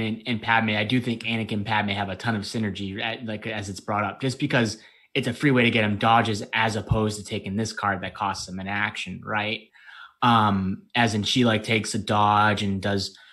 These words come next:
quick thinking, and she's at range of him to pull that off and stuff like that. But it's tough to kind of vector. Um, I mean, the, the main drawback to obviously the Anakin taking, um,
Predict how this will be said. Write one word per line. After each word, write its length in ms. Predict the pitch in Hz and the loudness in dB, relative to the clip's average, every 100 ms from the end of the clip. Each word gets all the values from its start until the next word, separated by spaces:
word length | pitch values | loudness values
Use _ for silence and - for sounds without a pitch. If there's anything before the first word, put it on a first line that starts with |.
| - | 0
quick 220 | 143 - | 0 0
thinking, 560 | - 123 113 117 113 107 | 2 4 4 2 2 2
and 100 | 104 | 2
she's 160 | 117 | 0
at 180 | 110 113 | 0 0
range 340 | 107 110 110 | 0 0 0
of 100 | 104 | 0
him 240 | 113 107 104 | 0 0 0
to 80 | 101 | -4
pull 240 | - 104 | -4 -2
that 160 | 95 92 | -2 -2
off 260 | 90 90 | -4 -4
and 100 | 92 | -8
stuff 240 | - 92 92 | -10 -10 -8
like 200 | 87 95 | -10 -6
that. 220 | 95 - _ - _ | -6 -6 _ -20 _
But 80 | 120 | 0
it's 160 | 117 - | 0 0
tough 340 | 120 110 - - _ _ | 2 2 0 -14 _ _
to 120 | 120 | -6
kind 200 | 113 104 | -2 -2
of 80 | 98 | -2
vector. 540 | 98 101 - 95 95 - _ - | -2 -4 -4 -8 -8 -18 _ 4
Um, 500 | 123 117 110 101 98 - _ - - - | 6 8 6 4 0 -10 _ -16 -8 2
I 80 | 175 | 6
mean, 240 | 190 202 - | 6 4 -4
the, 240 | 180 165 | 2 4
the 220 | 156 - | 4 6
main 280 | 160 165 160 | 6 8 6
drawback 460 | 135 143 131 127 123 | 8 6 6 4 2
to 100 | 139 | 2
obviously 340 | 120 120 117 | 4 4 4
the 180 | 110 117 | 2 4
Anakin 340 | 113 110 113 101 | 4 2 2 2
taking, 520 | 110 101 104 98 - _ _ _ _ | 0 2 2 0 -4 _ _ _ _
um, 540 | 110 101 95 92 90 | 2 4 4 2 -2